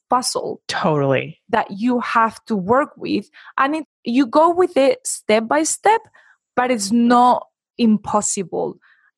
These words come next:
Speaker 1: and it's not overwhelming. You just have to go step by step. So the first step is food. And once that is controlled, then we move into the next one,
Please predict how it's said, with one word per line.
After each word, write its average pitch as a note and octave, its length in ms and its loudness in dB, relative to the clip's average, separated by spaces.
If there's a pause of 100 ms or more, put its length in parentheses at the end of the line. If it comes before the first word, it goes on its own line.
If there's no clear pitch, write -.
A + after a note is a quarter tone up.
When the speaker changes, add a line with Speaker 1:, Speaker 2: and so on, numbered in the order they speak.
(140)
Speaker 1:
and A3 220 2
it's G#3 220 -6
not B3 280 4
overwhelming. G3+ 840 2
You A3+ 80 -2
just B3 200 -4
have A3 240 0
to C4 120 -6
go G3+ 200 2
step F#3 280 -4
by F#3 120 0
step. G3 300 0
So - 140 -4
the G3+ 80 -2
first C#4 280 0
step C#4 200 0
is D4 160 -2
food. B3+ 380 0 (260)
And G3+ 180 4
once C#4 300 4
that C#4+ 140 2
is D4+ 140 0
controlled, A#3+ 520 0
then G#3 240 2
we G#3+ 160 4
move C4+ 260 4
into A#3 240 -2
the G3 120 2
next A3+ 400 4
one, C#4 240 2